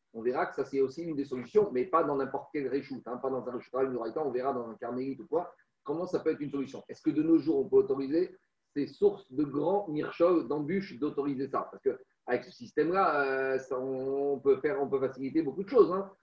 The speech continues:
On pourrait aussi peut-être imaginer d'emmener un bébé comme ça pour une brit mila dans une synagogue en faisant des chaînes humaines. D'accord ? Imaginons qu'on ait un bébé qui est né, euh,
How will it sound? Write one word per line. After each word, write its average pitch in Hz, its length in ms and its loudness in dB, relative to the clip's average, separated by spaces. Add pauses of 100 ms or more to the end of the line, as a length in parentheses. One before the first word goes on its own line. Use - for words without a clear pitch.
(120)
On 123 100 -8
pourrait 139 240 4
aussi 139 220 -4
peut-être 139 200 -2
imaginer 135 420 0
d'emmener 143 240 -2
un 139 100 0
bébé 135 240 2
comme 131 180 -2
ça 151 140 -2
pour 127 120 -4
une 127 100 0
brit 123 160 -6
mila 135 260 -2
dans 120 160 -6
une 113 140 -12
synagogue 123 540 2 (260)
en 120 80 -8
faisant 131 320 -4
des 127 200 4
chaînes 139 200 2
humaines. 175 340 2
D'accord ? 151 280 -2
Imaginons 135 400 -4
qu'on 139 180 0
ait 143 80 -2
un 135 80 -4
bébé 135 320 0
qui 131 140 -4
est 127 40 -2
né, 139 220 6
euh, 120 240 2